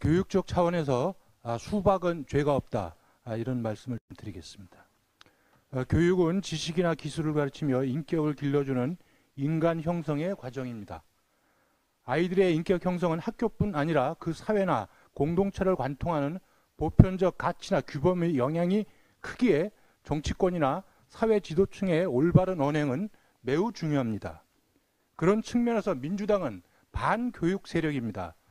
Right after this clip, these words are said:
어제 이재명 대표가 현장 간담회에서 수박을 먹었더니 강성 지지 세력인 개딸들이 수박을 처단하라는 시그널을 보낸 것으로 해석하고 나섰다고 합니다.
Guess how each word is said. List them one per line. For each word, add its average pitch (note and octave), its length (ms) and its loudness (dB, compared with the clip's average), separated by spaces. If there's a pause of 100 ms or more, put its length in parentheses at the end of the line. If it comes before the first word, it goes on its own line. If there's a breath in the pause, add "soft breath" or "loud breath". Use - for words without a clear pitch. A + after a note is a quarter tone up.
(260 soft breath)
어제 F3 380 2
이재명 F#3 420 0
대표가 D#3+ 460 2
현장 F3+ 320 2
간담회에서 D#3 760 0 (340 soft breath)
수박을 G3 460 2
먹었더니 F3 640 2 (300 soft breath)
강성 F#3 460 0
지지 E3 260 -4
세력인 D#3+ 420 -2
개딸들이 C#3+ 640 0 (400 soft breath)
수박을 A3+ 480 2
처단하라는 G3+ 920 2
시그널을 G#3 580 0
보낸 D#3 280 0
것으로 D#3 380 0 (440 soft breath)
해석하고 E3+ 540 -2
나섰다고 C3+ 540 -4
합니다. C3 420 -6